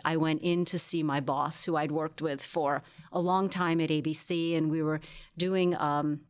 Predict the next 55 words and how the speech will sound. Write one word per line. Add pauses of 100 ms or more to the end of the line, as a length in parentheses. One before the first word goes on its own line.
(520)
a
digital
platform
for
moms
at
that
time. (300)
And
I
sat
down
with
her
and
I
gave
her
two
months'
notice,
and
she
knew
me
well. (340)
And
I
said,
"You
know,
I
really
just
want
to (140)
change (260)
direction
in
my
life.
I
want
to
do
something
else, (420)
something
that
has
a
little
bit
more
meaning